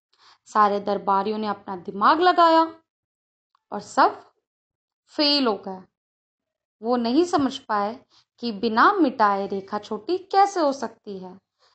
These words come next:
सबने हार मान ली। तब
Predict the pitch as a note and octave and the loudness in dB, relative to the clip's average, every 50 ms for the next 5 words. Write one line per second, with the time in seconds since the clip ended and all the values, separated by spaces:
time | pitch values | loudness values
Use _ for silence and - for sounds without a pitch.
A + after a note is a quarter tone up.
0 | _ _ - - - C#4+ C#4 B3 C4+ C#4 D4 F4 A#4+ C5+ - - _ _ _ _ | _ _ -20 -4 0 0 0 0 2 2 2 2 2 0 -6 -12 _ _ _ _
1 | _ - - B3 B3+ C4 C4 C4 B3 A#3+ A3+ G#3 G3+ F#3+ F#3+ F#3+ F3+ F3+ F3+ F#3 | _ -4 2 4 6 6 6 4 4 2 0 0 0 -2 -6 -8 -12 -14 -16 -18
2 | _ _ _ _ _ _ _ _ _ _ _ _ _ _ - G#3+ G#3 G#3 A#3 A3+ | _ _ _ _ _ _ _ _ _ _ _ _ _ _ 2 4 6 6 4 2
3 | - - _ | -2 -16 _